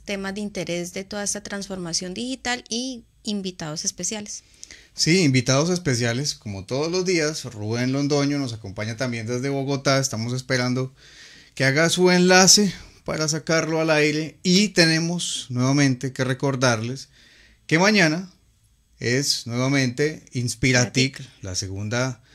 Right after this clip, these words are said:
Speaker 2: sesión de Inspiratic, el evento de transformación digital más importante, tal vez de Iberoamérica, pero sí desde Latinoamérica. Y vamos a tener también como invitado una parte de una entrevista que hicimos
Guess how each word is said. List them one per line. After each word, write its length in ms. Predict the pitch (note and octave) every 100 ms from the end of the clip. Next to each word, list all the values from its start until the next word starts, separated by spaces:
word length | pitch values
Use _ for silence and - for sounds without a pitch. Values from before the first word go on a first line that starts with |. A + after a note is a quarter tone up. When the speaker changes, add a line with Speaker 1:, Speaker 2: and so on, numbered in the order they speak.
| - -
Speaker 2:
sesión 540 | - F#2+ B2 B2+ C3
de 80 | C3+
Inspiratic, 760 | C3 - D#3 D#3 D3+ D#3 D3+ -
el 180 | A2
evento 680 | G#2 A2 A#2 A#2+ C#3 B2+ C3 _ -
de 440 | A#2 C#3+ D#3 - _ _ - _ _ _ - _ -
transformación 960 | D3+ D#3 - E3 D#3 D#3 D3+ F3 D#3+
digital 580 | D#3 D3+ D#3 D#3 C#3+ C#3+
más 420 | C3 B2 C#3 D3 -
importante, 1080 | D3+ B2+ - G#2+ G#2+ B2+ C3 C3 C3 C3 C3 - - - _ B2+ B2
tal 220 | - C3
vez 240 | C3+ C#3 C3
de 80 | C#3
Iberoamérica, 680 | B2+ A2+ A2 C#3+ C3+ - - _ _ _ _ _
pero 260 | G#2 G2 F#2
sí 140 | -
desde 240 | E3 A2+ A2
Latinoamérica. 840 | G#2 A#2+ A2 A#2+ B2 A2 A2 G#2 - _ _ _
Y 100 | E3+
vamos 260 | F3+ E3 E3+
a 120 | D#3+
tener 320 | D#3+ D3 C#3+
también 580 | C#3 C#3+ C#3 C#3 C#3 C3 -
como 300 | C#3+ C#3+ C#3+
invitado 640 | C#3+ C#3 C#3 C3+ C3 C3
una 340 | B2+ A#2 B2 B2
parte 540 | B2+ B2+ - A#2+ A#2
de 100 | G#2
una 160 | G2+ A#2
entrevista 640 | B2 C3+ B2+ A2 - A2+
que 120 | G2+
hicimos 520 | F#2+ - G#2 A#2 A2